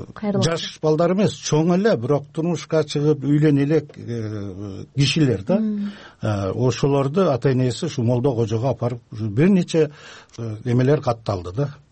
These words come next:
Speaker 1: Кыргызстандагы, э, психикалык жабык жайлар бар, э, жабык ооруканалар бар. Ал жактагы айрым акыбалды былтыр дагы Кызыл Жардагы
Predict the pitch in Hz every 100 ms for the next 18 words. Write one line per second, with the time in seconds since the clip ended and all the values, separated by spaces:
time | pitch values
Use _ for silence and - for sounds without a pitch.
0 | - - - - - 190 - 262 269 -
1 | 269 262 254 294 349 233 180 - 185 -
2 | - 277 - 254 180 180 269 277 - 233
3 | 190 175 160 151 _ _ 175 165 165 165
4 | 214 240 233 208 226 220 190 180 156 151
5 | 151 - - - - - 214 247 294 -
6 | 285 285 254 240 277 262 233 226 - 285
7 | 269 302 294 269 226 180 196 254 269 247
8 | 233 220 208 196 190 185 180 - 226 226
9 | 220 202 202 185 185 175